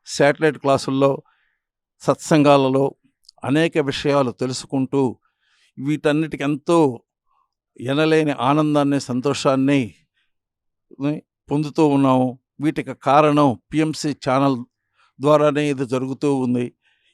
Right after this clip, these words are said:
కాబట్టి కేవలం మేమే కాకుండా ప్రపంచ దేశాలలో ఈ ధ్యానం అనేటువంటిది తెలియనటువంటి అనేక లక్షల మంది ప్రజలు కూడా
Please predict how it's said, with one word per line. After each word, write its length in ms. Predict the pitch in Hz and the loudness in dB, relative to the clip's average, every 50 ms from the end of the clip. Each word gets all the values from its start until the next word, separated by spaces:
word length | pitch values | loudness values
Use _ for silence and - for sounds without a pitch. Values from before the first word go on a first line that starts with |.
| _ - - _ _ _ _ _ _ _ _ _ _ _ _ _ _ - | _ -20 -20 _ _ _ _ _ _ _ _ _ _ _ _ _ _ 2
కాబట్టి 500 | 160 156 156 160 160 - 170 170 160 - _ _ _ _ _ _ _ _ _ _ _ _ _ - | 4 6 6 6 4 2 0 -2 -2 -4 _ _ _ _ _ _ _ _ _ _ _ _ _ -2
కేవలం 540 | 165 160 170 175 175 175 170 180 208 202 - _ _ _ - | 2 4 4 6 6 4 4 2 0 -6 -8 _ _ _ -2
మేమే 420 | 127 127 139 151 160 170 175 175 | 0 2 2 4 4 4 2 2
కాకుండా 560 | 165 - 151 143 - 147 139 143 151 156 147 120 92 - _ _ _ _ _ _ _ - | 4 4 4 4 4 2 -2 2 4 4 4 4 2 -4 _ _ _ _ _ _ _ 2
ప్రపంచ 480 | 151 151 - - 180 190 190 - 180 151 | 2 4 4 4 2 0 2 2 0 2
దేశాలలో 840 | 131 143 151 139 - 175 160 151 147 143 143 151 151 139 120 101 - _ _ _ _ _ _ _ _ _ _ _ _ _ _ _ _ - | 2 0 0 0 2 2 2 2 2 2 4 4 4 4 4 0 -4 _ _ _ _ _ _ _ _ _ _ _ _ _ _ _ _ -8
ఈ 140 | 165 185 175 | -6 -6 -6
ధ్యానం 480 | 139 127 113 143 156 165 175 180 175 | -6 -4 -2 0 2 2 2 2 2
అనేటువంటిది 960 | 170 165 165 165 160 156 - 151 143 139 - 139 127 135 156 151 131 110 90 - _ _ _ - | 2 2 0 0 -2 -2 -2 -4 -4 -2 -2 -2 -2 0 -2 -2 -2 -6 -10 -14 _ _ _ 0
తెలియనటువంటి 760 | 165 160 160 170 170 165 165 160 151 123 156 156 151 123 151 | 2 2 4 4 2 2 0 -2 -4 -4 -4 -6 -4 -4 -4
అనేక 520 | 135 - 117 123 139 151 160 165 - 151 139 135 139 156 - _ _ _ 120 | -6 -4 -4 -4 -2 -2 -4 -2 0 0 0 0 0 -4 -8 _ _ _ -4
లక్షల 580 | 127 131 143 _ _ _ - - 190 175 170 170 | -2 -2 -2 _ _ _ -6 -2 0 2 2 2
మంది 260 | 165 160 160 156 156 | 2 0 0 0 -2
ప్రజలు 460 | - - 147 135 131 143 160 151 156 | -2 -4 -6 -4 0 2 2 2 2
కూడా 580 | - - 143 135 127 127 135 139 139 127 110 | -2 -2 -4 -2 0 0 2 2 0 0 -4